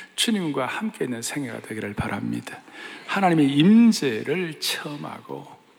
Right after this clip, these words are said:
우리의 가장 큰 축복이에요. 오늘도 이 자리에 주님이 나와 함께 임재하신다. 축복이에요. 근데 이게 옛날에는 됐는데 지금은 좀 안 되는 분들도 있어요. 메마른 분들도 있어요.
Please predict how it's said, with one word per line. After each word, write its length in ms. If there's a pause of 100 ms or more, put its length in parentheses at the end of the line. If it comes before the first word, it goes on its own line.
(260)
우리의 280
가장 360
큰 160
축복이에요. 560 (1200)
오늘도 340
이 60
자리에 240
주님이 300
나와 180
함께 260
임재하신다. 760
축복이에요. 840 (640)
근데 280
이게 300 (340)
옛날에는 480
됐는데 460
지금은 440
좀 200
안 200
되는 180
분들도 360
있어요. 360
메마른 320
분들도 360
있어요. 320